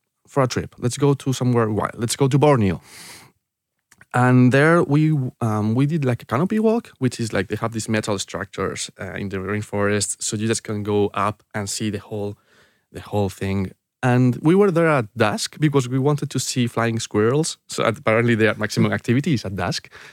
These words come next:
like many other animals. And I was not expecting to hear what I heard next. So suddenly this orchestra exploded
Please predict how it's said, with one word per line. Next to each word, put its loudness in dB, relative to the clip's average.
like -4
many 0
other 0
animals. 0
And 2
I 4
was 0
not 4
expecting -2
to -4
hear 0
what 0
I -2
heard -2
next. -2
So 0
suddenly 2
this -2
orchestra 0
exploded 2